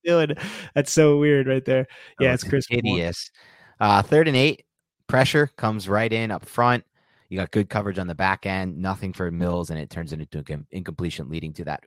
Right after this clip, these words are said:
Speaker 2: quick field goal that they tried to do to get the onside, and then, you know.
Speaker 1: This was good coverage by Fabian Moreau.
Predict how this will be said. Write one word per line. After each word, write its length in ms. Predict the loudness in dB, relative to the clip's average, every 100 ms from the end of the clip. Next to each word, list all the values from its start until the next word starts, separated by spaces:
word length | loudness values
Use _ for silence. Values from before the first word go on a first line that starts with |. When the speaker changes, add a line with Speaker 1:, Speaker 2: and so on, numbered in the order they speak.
| -10
Speaker 2:
quick 220 | -10 -10
field 280 | -10 -8 -6
goal 180 | -8 -10
that 140 | -12
they 200 | -12 -14 -14 -20 -14
tried 200 | -4 -2 -2
to 60 |
do 180 | -8 -6
to 100 | -6
get 140 | -8
the 100 | -8
onside, 480 | -10 -10 -8 -8 -8
and 80 | -10
then, 200 | -14 -16 -18 _
you 120 | -16
know. 160 | -16 -18 _ _ _ _ _ _ -6
Speaker 1:
This 100 | -4
was 100 | -2
good 220 | 2 2
coverage 380 | 2 0 -2 -2
by 160 | -2 -2
Fabian 420 | -4 -4 -4 -4
Moreau. 420 | -4 -2 -2